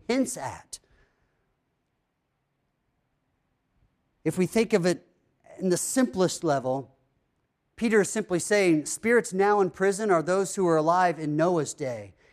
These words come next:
And he wants to use Noah as an example, an illustration to help us understand that even though we suffer a little in this life,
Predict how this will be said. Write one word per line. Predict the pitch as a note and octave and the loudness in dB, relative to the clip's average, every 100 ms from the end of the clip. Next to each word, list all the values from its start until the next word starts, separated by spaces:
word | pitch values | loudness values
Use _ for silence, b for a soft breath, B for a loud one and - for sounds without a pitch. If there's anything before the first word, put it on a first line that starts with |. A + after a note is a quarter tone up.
| _ - | _ -2
And | F3+ | 2
he | |
wants | E3+ G3 G#3 | 4 4 2
to | - | -6
use | G3 G3+ E3+ E3+ | -6 -4 -4 -4
Noah | E3+ F#3 A3 G#3 C#3 B2+ D3+ D#3 b b b | 0 2 4 4 2 2 0 -4 b b b
as | F#3+ F3 | 0 2
an | G#3 | 2
example, | F#3+ D3+ - G#3 A#3+ - E3 | 2 0 -2 -2 -2 0 0
an | E3 | 0
illustration | F3 F#3+ F3+ - - A3 C4 - F#3+ | 0 0 0 -4 0 2 2 -2 -2
to | D3+ | -2
help | D3 A3+ A3+ | 0 0 -2
us | A3+ | -4
understand | G3+ G#3 F#3 - - A#3+ A#3+ E3+ F#3+ - b b | -2 -2 -4 -4 -2 2 2 2 0 -4 b b
that | G3+ - | 0 0
even | A3 B3 C4+ A#3 | -2 0 2 2
though | F#3+ A3 | 4 2
we | G#3 G3+ | 2 -2
suffer | E3+ - - B3+ B3+ F#3+ F3+ | -6 -6 0 0 0 0 0
a | E3+ | 2
little | F#3 F#3 F3+ | 2 2 2
in | E3+ | 0
this | E3+ C4 - | 0 -2 -2
life, | F#3 D3 D#3+ G3+ | -2 -2 -2 -4